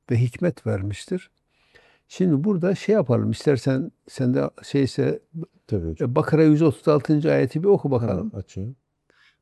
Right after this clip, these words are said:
Speaker 1: Bakalım biz ya-, yani şimdi biz Tevrat'a, İncil'e, o kitaplara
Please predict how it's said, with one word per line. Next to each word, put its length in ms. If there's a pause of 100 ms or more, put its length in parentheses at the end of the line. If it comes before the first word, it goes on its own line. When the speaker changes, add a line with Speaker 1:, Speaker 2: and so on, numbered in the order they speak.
(320)
Speaker 1:
Bakalım 440
biz 160 (140)
ya-, 220
yani 340
şimdi 480 (1120)
biz 440
Tevrat'a, 680
İncil'e, 540
o 120
kitaplara 680